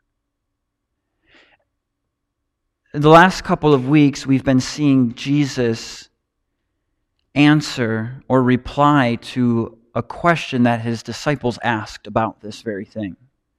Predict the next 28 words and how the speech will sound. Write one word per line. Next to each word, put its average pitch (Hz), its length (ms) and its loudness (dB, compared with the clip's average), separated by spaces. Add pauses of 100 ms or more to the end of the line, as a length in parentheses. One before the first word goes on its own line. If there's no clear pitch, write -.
(2750)
The 156 120 2
disciples 190 480 4
asked 165 540 2
Jesus, 120 840 -4 (1300)
"Who 185 440 4
is 135 600 -2
the 127 140 -4
greatest 120 1000 -4 (460)
in 123 80 0
the 120 80 2
kingdom 123 340 2
of 110 140 -4
heaven?" 107 480 -12 (1900)
And 156 140 4
we 156 120 8
look 220 240 6
at 240 80 -6
that 165 220 4
question 151 380 0
and 147 160 4
we 143 100 4
see 202 340 0
that 156 160 2
it's 139 160 -4
a - 20 -6
very 196 320 2
humanly 147 640 0
question. - 640 -6